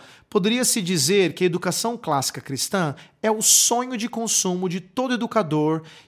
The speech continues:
e é a utopia apresentada por diversas pedagogias. Segundo o próprio Wilson, difere-se dessas porque, abre aspas, "em primeiro lugar, a educação cristã clássica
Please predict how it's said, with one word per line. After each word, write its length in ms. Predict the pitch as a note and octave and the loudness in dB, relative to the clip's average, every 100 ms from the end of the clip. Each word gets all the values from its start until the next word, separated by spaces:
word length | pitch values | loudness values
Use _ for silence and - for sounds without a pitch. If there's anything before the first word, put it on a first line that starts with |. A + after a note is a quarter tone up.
| _ | _
e 160 | F3+ F#3+ | 2 6
é 20 | |
a 60 | |
utopia 720 | F#3 G#3+ G#3+ G#3 - A#3 A#3+ A#3 | 6 2 0 -2 0 -2 0 0
apresentada 640 | A#3 G#3 G#3 F3 D#3+ D#3+ | 2 0 0 2 0 0
por 180 | E3 F3 | -4 -4
diversas 480 | D#3+ C#3+ G#3 G#3+ F#3 | -2 -2 -2 -2 -4
pedagogias. 920 | G3+ F#3+ G3+ D3 A#2 G2 - - - _ _ _ _ _ _ _ - | -2 -2 -2 -4 -6 -8 -8 -8 -12 _ _ _ _ _ _ _ -20
Segundo 400 | - - A3+ C#4 | -6 -2 0 0
o 60 | A#3+ | 0
próprio 380 | - D#3 - C#3 | 2 2 2 -2
Wilson, 500 | F#3+ E3+ - A#2+ A2+ - - - | 2 2 0 -4 -8 -18 -20 -6
difere-se 580 | E3+ - G#3 G#3 G#3 G#3 | -4 0 2 2 0 -2
dessas 460 | D#3 D#3 D#3 F#3 | 0 0 0 -4
porque, 560 | - G#3+ - D3 G#2+ - _ _ | -4 -6 -4 -4 -4 -12 _ _
abre 240 | D3+ D#3 | -2 -2
aspas, 500 | A#2+ - - - - _ _ _ _ _ _ _ | -4 -6 -12 -14 -14 _ _ _ _ _ _ _
"em 100 | B3+ | -2
primeiro 300 | C4 G#3 F3 | 4 4 6
lugar, 680 | E3 D3+ D3 F3+ G#3 - - | 4 4 4 4 0 -14 -2
a 100 | D#3+ | 0
educação 460 | D#3 - D#3 A3+ | 0 -4 -2 -4
cristã 360 | A3 E3 - D3+ | -2 -4 -4 -6
clássica 580 | C#3+ C#3 C3+ - F#3 | -4 -2 -2 -2 -4